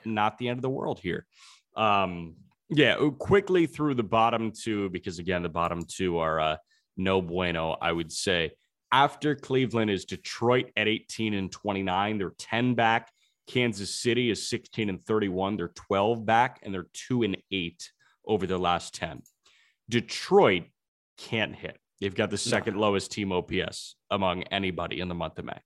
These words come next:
Speaker 1: Like, they can't hit. However, they can pitch.
Speaker 2: Yep.
Speaker 1: Kansas City can kind of hit.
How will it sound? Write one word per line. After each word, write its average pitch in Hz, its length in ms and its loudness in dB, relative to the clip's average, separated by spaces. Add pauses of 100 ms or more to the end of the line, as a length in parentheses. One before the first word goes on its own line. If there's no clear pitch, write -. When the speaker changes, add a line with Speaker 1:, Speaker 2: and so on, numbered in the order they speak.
(100)
Speaker 1:
Like, 104 240 0 (100)
they 110 220 2
can't 85 440 -6
hit. - 160 -10 (460)
However, 117 720 4
they 104 160 0
can 98 200 -8
pitch. - 520 -6 (320)
Speaker 2:
Yep. 110 260 -2 (260)
Speaker 1:
Kansas 135 360 0
City 120 280 2
can 101 280 -4
kind 143 540 -2
of 90 140 -2
hit. - 340 -12